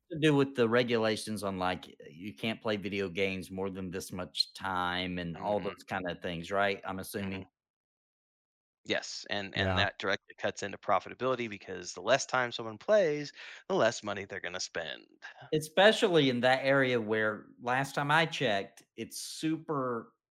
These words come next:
Speaker 1: popular there still to do where you pay game time, as in not
Speaker 2: Mm-hmm.
Speaker 1: paying for a subscription for a month, but, you know, per hour or per minute, I don't know, but
Speaker 3: Mm.
Speaker 1: you actually pay for that time, so, um,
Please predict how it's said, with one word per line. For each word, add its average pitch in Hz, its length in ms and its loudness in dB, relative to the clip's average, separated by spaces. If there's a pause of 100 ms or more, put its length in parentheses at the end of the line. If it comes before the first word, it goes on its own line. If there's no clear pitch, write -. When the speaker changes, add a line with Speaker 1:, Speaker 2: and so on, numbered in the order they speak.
Speaker 1:
popular 156 640 0
there 90 240 0
still 87 400 -6
to - 160 -10
do 98 300 -6
where 95 140 -8
you 92 160 -6
pay 92 240 -6
game 113 440 0
time, 82 420 -4
as 87 160 -10
in 95 160 -8
not 113 280 -4
Speaker 2:
Mm-hmm. 90 140 -20
Speaker 1:
paying 117 200 -2
for 104 140 -4
a 95 60 0
subscription 131 640 -6
for 110 120 -4
a 104 40 -2
month, 95 320 -4
but, 92 200 -2 (640)
you 123 140 2
know, 98 180 0 (200)
per 123 260 0
hour 107 300 4 (100)
or 90 500 -4
per 113 120 -2
minute, 101 340 -2
I 101 120 0
don't 92 180 0
know, 95 260 0
but 101 280 2
Speaker 3:
Mm. 101 100 -4 (380)
Speaker 1:
you 120 120 2
actually 120 360 2
pay 110 280 -2
for 101 220 -8
that 87 240 -4
time, 110 400 -2
so, 98 380 0 (600)
um, 110 400 4